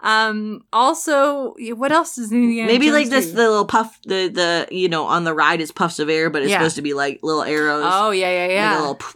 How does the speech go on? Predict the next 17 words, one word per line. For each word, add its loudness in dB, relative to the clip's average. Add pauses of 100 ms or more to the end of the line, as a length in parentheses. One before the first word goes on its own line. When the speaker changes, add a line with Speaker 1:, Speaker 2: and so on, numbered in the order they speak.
(460)
Speaker 1:
Well, -12
well, -20
you, -6
you 4
know 2
that 2
Indiana 2
Jones 0
was -10
a -8
movie -2
before -4
it -4
was -6
a -6
ride, 2
right? -6